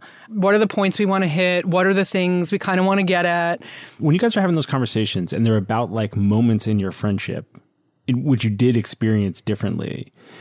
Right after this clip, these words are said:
Speaker 2: like, before we even get to the writing, like, what are those conversations like?
Speaker 1: Well, we often backed into it, like, through talking about the topic we wanted to hit.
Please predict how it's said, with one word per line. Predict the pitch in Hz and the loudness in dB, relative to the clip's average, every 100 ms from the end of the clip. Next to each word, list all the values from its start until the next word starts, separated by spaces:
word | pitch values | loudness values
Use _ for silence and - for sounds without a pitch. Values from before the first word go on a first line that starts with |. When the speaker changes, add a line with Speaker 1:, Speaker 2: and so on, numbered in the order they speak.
| - | -8
Speaker 2:
like, | - 110 90 _ _ _ _ _ _ _ | -2 -2 -2 _ _ _ _ _ _ _
before | 139 120 196 | -6 0 2
we | 196 | 2
even | 160 | 2
get | 135 | 0
to | - | -2
the | |
writing, | 104 131 110 | -2 0 0
like, | 92 | 0
what | 135 | 0
are | 202 | 0
those | 196 | 0
conversations | - 175 170 - 208 233 92 - | -2 -2 -2 -2 -2 -2 -4 -6
like? | - - - - _ _ _ _ _ _ _ _ - _ _ _ _ _ | -8 -10 -16 -20 _ _ _ _ _ _ _ _ -20 _ _ _ _ _
Speaker 1:
Well, | 240 | 0
we | 254 | 4
often | 269 330 359 339 | 2 2 2 2
backed | 240 233 254 - | 4 2 2 2
into | 262 339 233 | 2 4 4
it, | 160 - - | 0 -4 -2
like, | 208 190 | -2 -2
through | - 247 | 0 0
talking | 240 196 190 208 | 2 2 2 0
about | 196 185 175 180 | 0 0 0 -2
the | |
topic | 180 220 - 208 185 | -2 -2 0 -2 -2
we | |
wanted | 165 156 160 | -2 -2 -4
to | 156 | -6
hit. | 143 - | -6 -8